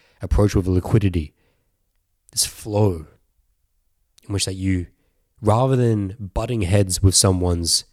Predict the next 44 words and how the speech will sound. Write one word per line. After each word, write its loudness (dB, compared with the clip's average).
egoic 0
pain, -4
flow 0
around 0
it. -18
Be 0
like 0
water 6
in 2
that 0
nature. -2
Be 0
like -2
water 4
when 0
someone -2
provides -2
resistance -2
and -4
help -4
them -2
to -4
understand 0
their 2
resistance. -4
If -8
they -4
ever -4
say -4
the -2
word, 4
"I 0
don't -2
know," -4
that's -12
okay. -12
Or -10
the -8
phrase, 0
"I 2
don't 0
know," 2
that's -2
okay. -2